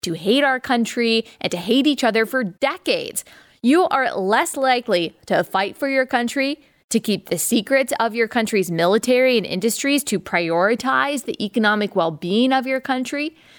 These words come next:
uh, to rely on the manufacturing of your country or defend the principles of, of liberty of your country, if you think that your country is inherently bad.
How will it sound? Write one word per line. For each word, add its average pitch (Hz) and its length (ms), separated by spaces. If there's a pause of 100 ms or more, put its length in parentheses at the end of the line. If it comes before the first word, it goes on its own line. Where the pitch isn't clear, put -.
(180)
uh, 208 120
to 226 160
rely 180 560
on 202 120
the 160 80
manufacturing 165 1000
of 240 120
your 247 140
country 262 420
or 240 60
defend 190 340
the 175 60
principles 214 600
of, 190 160 (280)
of 180 140
liberty 180 600
of 202 180
your 233 160
country, 262 460 (340)
if 370 240
you 269 120
think 226 520 (240)
that 226 300
your 247 100
country 226 340
is 226 80
inherently 202 540
bad. 285 400